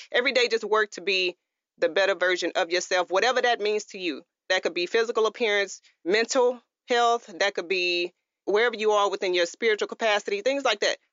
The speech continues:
Work to be a better version of yourself. Read. Just keep yourself up to speed. Keep yourself right and tight.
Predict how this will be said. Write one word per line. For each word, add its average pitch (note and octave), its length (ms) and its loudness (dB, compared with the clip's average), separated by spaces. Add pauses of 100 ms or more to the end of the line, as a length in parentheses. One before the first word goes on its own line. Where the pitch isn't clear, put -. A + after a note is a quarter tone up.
Work A3+ 200 0
to C4 80 -6
be G#3+ 100 0
a G3 60 2
better G3 200 2
version G3 300 -2
of F#3+ 100 -2
yourself. F#3+ 420 -2
Read. A3 500 -2 (380)
Just G#3+ 180 -2
keep C4 180 -2
yourself B3+ 320 0
up A#3+ 140 0
to A#3+ 80 -4
speed. A#3 320 -4
Keep G#3+ 180 -10
yourself G#3 320 0
right G3+ 280 0
and E3 140 -6
tight. C#4 520 -2